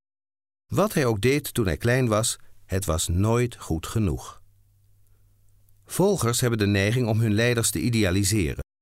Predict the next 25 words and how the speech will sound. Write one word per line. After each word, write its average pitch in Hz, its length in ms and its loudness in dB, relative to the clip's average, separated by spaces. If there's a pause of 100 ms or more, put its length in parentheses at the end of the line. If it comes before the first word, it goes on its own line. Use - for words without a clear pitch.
(140)
op - 160 -4
zoek 160 240 0
naar 104 180 0
bescherming 117 580 0
en 82 80 -2
geborgenheid, 127 760 0 (300)
zoals 143 240 0
ze 117 100 0
vroeger 135 400 0
hun 110 160 0
ouders 101 420 0
idealiseerden. 69 920 -6 (1040)
Leiders 135 440 2
op 98 140 -4
hun 170 240 2
beurt 104 260 0
zien 139 200 0
zich 117 160 -2
gespiegeld 127 520 -2
in 117 100 2
de 98 60 2
ogen 113 320 0
van 110 140 0
hun 110 140 0
volgers. 67 560 -4